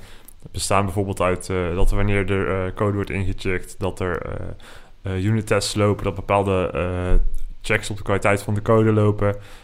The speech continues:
Ehm, waarna er een beeld wordt gemaakt, eh, die wordt ge-, bijvoorbeeld gedeployed naar een bepaalde omgeving, er worden nog meer testen gedaan en uiteindelijk kan er gereleased worden. Ehm, en nou zal ik vast een aantal sta-, stappen vergeten z-,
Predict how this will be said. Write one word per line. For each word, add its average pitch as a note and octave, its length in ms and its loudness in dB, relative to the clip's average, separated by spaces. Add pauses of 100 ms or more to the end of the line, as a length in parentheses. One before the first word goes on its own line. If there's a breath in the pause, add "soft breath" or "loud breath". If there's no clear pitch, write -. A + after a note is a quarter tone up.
(180 loud breath)
Ehm, F#2+ 760 -2 (380)
waarna G#2 240 0
er G#2 120 0
een F#2+ 80 -6
beeld G2 180 0
wordt F#2 160 -4
gemaakt, F2+ 600 -4
eh, - 140 -8 (800)
die F#2+ 140 -6
wordt F2+ 140 -4
ge-, - 100 -4 (320)
bijvoorbeeld F#2+ 380 -6
gedeployed F#2+ 460 -2
naar F#2+ 80 -4
een F#2 60 -2
bepaalde F2+ 320 0
omgeving, F2+ 500 -4
er F2 60 -6
worden F2+ 180 -4
nog F2+ 120 -8
meer F#2 180 -6
testen - 300 -8
gedaan E2+ 300 -6
en E2 60 -10 (300 loud breath)
uiteindelijk F2+ 480 -4
kan F#2+ 100 -6
er E2+ 60 -10
gereleased G2 460 -2
worden. G2 300 -2 (520 loud breath)
Ehm, G2 520 2 (720)
en F2+ 120 -6
nou F2 300 -4 (140)
zal G2 200 -4
ik F#2 60 -4
vast - 280 -4
een G#2+ 60 -6
aantal G#2 200 -2
sta-, A2 260 0
stappen G#2+ 360 -2
vergeten G2 400 -2
z-, G#2+ 60 -10